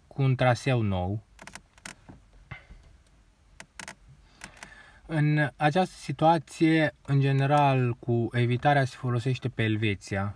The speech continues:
De exemplu, când plecăm din Ungaria spre Italia, să zicem,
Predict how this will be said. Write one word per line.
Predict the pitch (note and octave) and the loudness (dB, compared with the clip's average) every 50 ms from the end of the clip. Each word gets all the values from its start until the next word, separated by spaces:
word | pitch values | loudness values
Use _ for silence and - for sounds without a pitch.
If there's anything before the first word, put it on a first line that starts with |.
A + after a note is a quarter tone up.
| - | -10
De | - G#2 G2+ | -8 -6 -6
exemplu, | G#2 G#2 - - A#2 A2 - A#2 G#2+ | -6 -4 -4 -4 -4 -2 -2 -4 -6
când | - - A2 G#2+ G#2+ G#2 | -4 -4 -2 -2 -2 -2
plecăm | - G#2+ G#2+ - A#2 A#2 | -2 -4 -4 -2 0 0
din | A2+ A2+ G#2+ | 0 0 0
Ungaria | G#2+ G#2+ A2 A#2+ A#2+ A#2 A2+ A2+ A2 G#2+ | -2 0 2 2 2 2 2 0 -2 -2
spre | G#2+ - - - A2+ G#2 G2+ G2+ G2+ G2+ G2+ G2+ G2+ G2+ G2+ G2 G2 G2 G2 - _ _ _ _ _ _ _ _ _ _ _ _ _ _ _ _ _ _ _ _ _ | -2 -4 -6 -6 -4 -2 0 0 0 0 0 0 0 0 0 -2 -2 -4 -6 -8 _ _ _ _ _ _ _ _ _ _ _ _ _ _ _ _ _ _ _ _ _
Italia, | - B2+ - - A#2+ A2+ G2+ F#2 F2+ F2+ | -10 -4 0 2 2 2 2 0 -2 -6
să | F2+ - G2 | -8 -8 -8
zicem, | F2+ F2+ F2+ E2+ - - D2+ C#2+ D2+ | -8 -8 -8 -10 -12 -12 -14 -14 -14